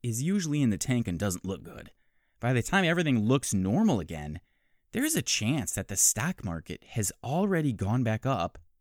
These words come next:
and you missed it. That really leaves you with only one workable strategy. Get into an asset allocation that you're comfortable with and then stay put. Relax.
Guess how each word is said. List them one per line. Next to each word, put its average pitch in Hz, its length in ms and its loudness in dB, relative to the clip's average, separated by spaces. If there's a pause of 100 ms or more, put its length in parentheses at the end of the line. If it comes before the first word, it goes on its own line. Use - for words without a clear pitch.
and 127 120 0
you 127 100 4
missed 110 460 0
it. - 140 -14 (840)
That 180 180 2
really 233 320 6
leaves 107 460 6
you 87 100 2
with 90 220 -2
only 214 220 6
one 98 280 4
workable 85 380 -4
strategy. - 720 -10 (680)
Get 208 240 2
into 92 680 -2 (320)
an 95 180 -6
asset 123 360 -2
allocation 90 800 -4 (200)
that 90 260 -6
you're 87 260 -4
comfortable 98 720 -6
with 71 460 -12 (420)
and 98 160 -2
then 85 200 -4
stay 110 800 -6
put. - 540 -12 (600)
Relax. 87 800 -6